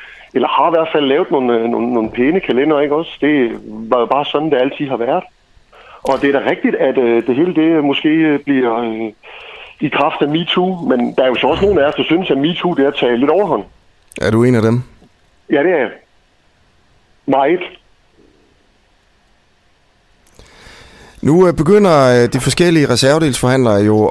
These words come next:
Speaker 2: at lade være med at lægge, øh, nøgenkalendere i forsendelserne. Det ved jeg ikke, om du har opdaget.
Speaker 1: Jo, det kan du tro, vi har.
Speaker 2: Nå, hvad gør du så ved det?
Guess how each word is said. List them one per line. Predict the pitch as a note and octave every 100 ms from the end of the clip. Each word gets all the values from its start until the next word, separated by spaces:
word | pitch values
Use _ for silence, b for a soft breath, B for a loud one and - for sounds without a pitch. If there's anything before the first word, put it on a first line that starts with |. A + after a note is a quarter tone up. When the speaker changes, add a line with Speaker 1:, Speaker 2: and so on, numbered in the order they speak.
| -
Speaker 2:
at |
lade | G#2+ A2
være | C3+ A#2
med | A2
at | G2+
lægge, | G2 G2 - F#2+ G2 F#2+ F#2
øh, |
nøgenkalendere | E2+ G#2+ B2 A2+ G2+ G#2+ G2 D2+
i | G2 G2
forsendelserne. | F#2 G2+ C#3 A#2+ F#2 F2+ F#2
Det | A#2
ved |
jeg | D3
ikke, | C#3
om |
du | B2+
har | A2+
opdaget. | B2 B2+ F#2+ D#2 - B B B B B -
Speaker 1:
Jo, | A#2 A#2+ - -
det | -
kan | A2
du |
tro, | A#2+
vi | A#2+
har. | A2 G#2+ -
Speaker 2:
Nå, | - G#2+ A2 - _
hvad | - A#2+
gør | C#3 D3+
du | B2+
så | A2+ A#2+ - -
ved | G#2
det? | A2